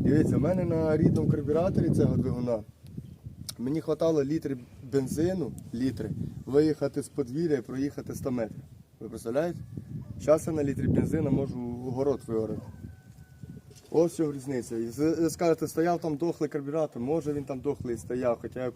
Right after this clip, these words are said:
покупляв туди нові ремкомплекти, нові жикльори, оті всі насосики, шмосики. Коротше, все туди поставив, до сраки воно все, до сраки.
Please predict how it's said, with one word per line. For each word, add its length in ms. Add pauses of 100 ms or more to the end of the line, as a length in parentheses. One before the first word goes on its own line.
покупляв 440
туди 200
нові 340
ремкомплекти, 680
нові 240
жикльори, 520
оті 240
всі 360 (240)
насосики, 640
шмосики. 640 (460)
Коротше, 280
все 100
туди 240 (120)
поставив, 580
до 200
сраки 560
воно 220
все, 220 (520)
до 140
сраки. 540